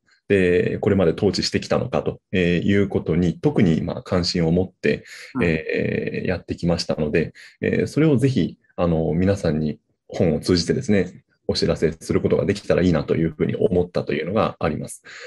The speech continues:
Speaker 1: えー、やはりこう、あの、人権問題ということを考える上でも、えー、中国共産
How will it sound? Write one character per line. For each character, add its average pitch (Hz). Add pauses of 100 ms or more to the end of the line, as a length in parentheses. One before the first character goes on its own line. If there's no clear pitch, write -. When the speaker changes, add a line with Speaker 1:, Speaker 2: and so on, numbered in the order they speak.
(160)
Speaker 1:
え -
ー、 -
や 110
は 143
り 170
こ 135
う、 131
あ -
の、 113
人 160
権 175
問 175
題 110
と 95
い -
う 92
こ 92
と 92
を 82
考 - (140)
え 110
る 78
上 107
で 92
も、 71 (280)
え 87
ー、 87
中 120
国 123 (300)
共 113
産 107